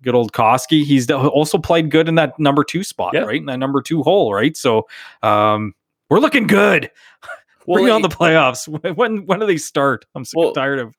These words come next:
Speaker 1: regular season games.
Speaker 2: Well, don't get me wrong. You can always look at numbers and look at, uh, records and just pick a point. But obviously, they started three and six, and since then have been twenty-nine, eleven and two, which, if my math is correct, it was about a seven ten winning percentage. But,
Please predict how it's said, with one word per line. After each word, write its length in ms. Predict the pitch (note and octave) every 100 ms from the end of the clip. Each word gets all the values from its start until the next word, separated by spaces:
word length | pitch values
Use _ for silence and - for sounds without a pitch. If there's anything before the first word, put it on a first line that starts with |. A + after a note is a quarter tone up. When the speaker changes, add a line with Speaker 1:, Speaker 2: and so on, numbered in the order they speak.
| _ _
Speaker 1:
regular 300 | D3 B2 A2+
season 300 | - A2 G#2
games. 200 | F#2 F#2 _ -
Speaker 2:
Well, 160 | F3+
don't 160 | F#3 G#3
get 80 | C#3+
me 80 |
wrong. 180 | A2 A2
You 100 | B2+
can 120 | D#3+
always 240 | D3 D3+ B2+
look 160 | A#2
at 180 | A2+ -
numbers 540 | A2 G#2+ G2 G2+ G2 -
and 260 | G#2 G2+
look 200 | G#2 G#2
at, 320 | G2+ F#2 -
uh, 200 | F#2+ F#2 F2+
records 400 | G2 F#2 G2 G#2
and 120 | F#2+
just 300 | G#2 - -
pick 160 | A#2+ F#2+
a 60 |
point. 380 | - A2 F2+ -
But 100 | A2
obviously, 340 | A2 A#2 G#2+ G#2+
they 120 | F#2+
started 280 | - G2+ F#2
three 240 | A#2 A2
and 120 | F2+
six, 340 | - A2+ F#2+ G2
and 100 | F2+
since 240 | A2+ G2+
then 140 | G#2+ F#2+
have 80 |
been 140 | G2 F#2
twenty-nine, 500 | - A2 G2 F#2+ F#2+
eleven 320 | F2+ F#2+ G2
and 140 | E2+
two, 400 | C#2+ A2+ F2 E2+ - - - - _ _ _ - - _ -
which, 240 | D3 D3+
if 120 | B2+ A#2+
my 100 | A2
math 300 | A2 G#2+ G#2+
is 100 | -
correct, 260 | A2 G2
it 100 | G#2+
was 120 | G2
about 160 | F#2 G2+
a 60 | F#2
seven 320 | A#2 G2+ G2+
ten 240 | A2 F#2+
winning 220 | F#2+ G2
percentage. 380 | F#2 F#2+ F#2+ F2+
But, 100 | -